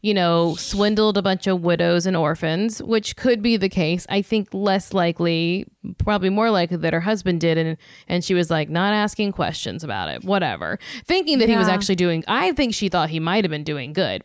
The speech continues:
Speaker 1: But who knows? Who knows? That's all to go in front of court. But all these people, even the lawyers, like, you're just trying to make her look, look bad. You know that, like, a judge would be like, "Shut up. You can't say that."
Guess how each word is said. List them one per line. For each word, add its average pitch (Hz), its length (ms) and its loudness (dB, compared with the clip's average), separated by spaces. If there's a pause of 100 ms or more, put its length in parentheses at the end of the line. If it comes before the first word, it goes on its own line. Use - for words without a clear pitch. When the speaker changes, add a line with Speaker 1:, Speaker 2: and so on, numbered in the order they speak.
Speaker 1:
But 254 100 2
who 294 140 4 (100)
knows? - 240 -2
Who 349 220 2
knows? - 200 -4 (400)
That's 180 240 0
all 190 220 4
to 190 180 2
go 175 440 2
in 185 140 0
front 165 220 -2
of - 60 -6
court. - 280 -2
But 233 220 0
all 294 240 4
these 370 180 2
people, 311 460 2
even 320 240 2
the 330 80 4
lawyers, 196 400 2
like, 185 180 -2 (320)
you're 240 320 2
just 320 320 -2
trying 247 300 0
to 220 80 0
make 196 200 2
her 175 100 0
look, 175 260 0
look 208 260 0
bad. 165 260 0
You 220 100 4
know 269 180 4
that, 269 160 0
like, 196 200 2
a 196 120 2
judge 208 260 2
would 214 80 0
be 208 100 2
like, 190 220 0
"Shut 240 240 -2
up. 151 240 -2
You 185 80 0
can't 202 240 0
say 160 220 0
that." 160 340 -2